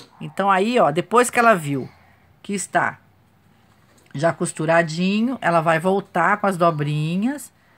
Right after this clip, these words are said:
vai voltar e vai fazer esse acabamento ali pra terminar, ó, dos dois lados, vai de um lado e o outro, vocês ajeitam com a unha,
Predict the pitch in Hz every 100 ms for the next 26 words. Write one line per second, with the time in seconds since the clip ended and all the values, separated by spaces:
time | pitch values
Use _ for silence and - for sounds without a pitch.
0 | _ _ 151 160 156 170 151 170 170 220
1 | 262 _ _ _ _ _ 196 175 185 185
2 | 202 175 196 208 - 180 190 190 190 202
3 | 185 170 180 190 240 254 _ _ - 165
4 | 147 151 170 247 - _ _ _ _ _
5 | _ _ - - - 160 - 208 214 226
6 | 185 160 170 233 233 _ _ 151 147 120
7 | - _ _ - - _ _ 165 156 147
8 | 202 220 170 156 165 196 196 175 175 160
9 | 156 156 151 143 147 196 208 185 180 180
10 | 175 151 151 151 151 160 156 165 185 208
11 | 240